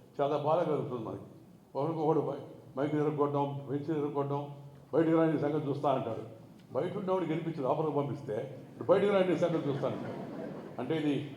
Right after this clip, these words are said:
బయట ఉండాల్సిన సరుకే కానీ లోపల ఉండాల్సిన సరుకు కాదని తెలుసుకోవాలి మనం. దాన్ని బట్టి మనం అలాంటి వాళ్ళు మనం ఎన్నుకోకూడదు.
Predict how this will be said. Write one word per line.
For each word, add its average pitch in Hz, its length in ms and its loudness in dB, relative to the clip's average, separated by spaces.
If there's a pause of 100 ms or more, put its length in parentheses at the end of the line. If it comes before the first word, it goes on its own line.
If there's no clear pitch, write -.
(320)
బయట 151 200 2
ఉండాల్సిన 160 360 2
సరుకే 147 380 2
కానీ 170 160 2
లోపల 156 240 2
ఉండాల్సిన 147 320 0
సరుకు 143 240 0
కాదని 139 240 4
తెలుసుకోవాలి 143 480 2
మనం. 107 180 -2 (520)
దాన్ని 135 220 4
బట్టి 139 180 2
మనం 147 180 4
అలాంటి 135 280 4
వాళ్ళు 135 200 2
మనం 139 160 4
ఎన్నుకోకూడదు. 127 560 -2